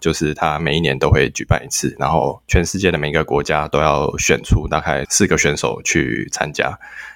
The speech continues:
不是只有资讯而已，包括像数学啊、物理、化学、生物都有他们自己的奥林匹亚的比赛。在台湾要参加这个比赛，需要经过几个国内的小比赛，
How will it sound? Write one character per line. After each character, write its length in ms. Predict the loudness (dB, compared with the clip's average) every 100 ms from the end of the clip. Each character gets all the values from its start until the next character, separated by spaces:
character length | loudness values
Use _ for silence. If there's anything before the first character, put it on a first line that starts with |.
| _
不 100 | 0
是 80 | 2
只 80 | 2
有 60 |
资 140 | 0 0
讯 220 | 0 0
而 100 | -2
已， 160 | -4 -4
包 120 | -4
括 320 | 0 2 2 0
像 200 | -2 -4
数 220 | 2 2
学 220 | 4 2
啊、 200 | 2 2
物 180 | 2 2
理、 360 | 0 -4 -8 -12 -6
化 200 | -2 -2
学、 220 | 0 -2
生 320 | 0 -2 2
物 320 | 2 2 0 0
都 100 | 0
有 80 | 0
他 120 | -2
们 80 | -4
自 100 | -4
己 120 | 0
的 420 | -2 -2 -6 -2
奥 100 | -2
林 120 | -2
匹 80 | -2
亚 80 | -4
的 80 | -2
比 120 | -6
赛。 260 | -4 -4 -6 _ _
在 140 | -2 0
台 160 | 0
湾 220 | 2 2 0 -2 -4 -8 -4
要 120 | -2
参 160 | 0
加 80 | 2
这 80 | 4
个 60 | 2
比 160 | 0
赛， 280 | -2 -2 0 -4 -6 -8
需 180 | -2 2
要 440 | 2 4 2 -2 -8 _ _
经 220 | -2 2
过 120 | 4 2
几 160 | 0
个 560 | 0 0 2 -2 -4 -4
国 160 | 0 2
内 160 | 2 0
的 80 |
小 180 | 0 -2
比 160 | -4 -10
赛， 240 | -6 -6